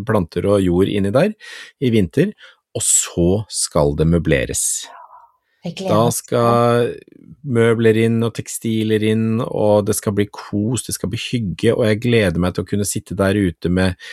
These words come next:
Speaker 1: hagekontoret mitt, sitte der og skrive litt, eh, og sitte der og spise frokost på morgenene, eh, og ha noen gode kvelder der med, med hyggelig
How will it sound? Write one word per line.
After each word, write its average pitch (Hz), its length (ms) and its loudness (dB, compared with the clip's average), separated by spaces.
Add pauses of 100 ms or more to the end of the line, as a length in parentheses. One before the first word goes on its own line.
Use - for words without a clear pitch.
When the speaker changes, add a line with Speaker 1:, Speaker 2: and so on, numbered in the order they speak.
(280)
Speaker 1:
hagekontoret 95 840 0
mitt, 104 220 0
sitte - 280 -2
der 95 140 2
og 101 80 0
skrive 95 580 2
litt, - 420 0
eh, 104 520 2
og 104 460 4
sitte - 260 -6
der 101 160 2
og 101 80 0
spise - 320 -6
frokost 95 480 -2
på 101 80 0
morgenene, 92 600 2 (580)
eh, 104 640 2
og 104 380 0 (100)
ha 107 140 0
noen 98 180 0
gode 95 320 -2
kvelder 92 500 -2
der 95 280 0
med, 98 420 0
med 98 560 -4
hyggelig 92 340 -4